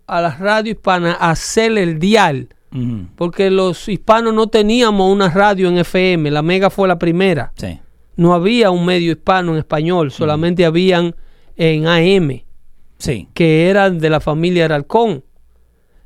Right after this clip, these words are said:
Speaker 1: Eh, entonces después, eh, eh, eh, K D M doce ochenta,
Speaker 2: Ujú.
Speaker 1: trece ochenta,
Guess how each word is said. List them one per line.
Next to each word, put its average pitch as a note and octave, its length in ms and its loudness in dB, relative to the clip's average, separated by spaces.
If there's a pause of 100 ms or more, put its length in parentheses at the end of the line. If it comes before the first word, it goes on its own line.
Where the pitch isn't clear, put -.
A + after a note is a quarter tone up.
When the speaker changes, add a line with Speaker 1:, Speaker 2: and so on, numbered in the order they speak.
(140)
Speaker 1:
Eh, E3 260 -4
entonces E3+ 440 -4
después, F#3 680 -2
eh, E3 840 -4 (960)
eh, D#3+ 500 0
eh, D#3+ 260 -4
K G3+ 200 2
D G3+ 300 4
M G#3 180 2
doce F3 260 0
ochenta, D#3+ 580 0
Speaker 2:
Ujú. A2 300 -10 (680)
Speaker 1:
trece G#3 400 2
ochenta, C3+ 560 -4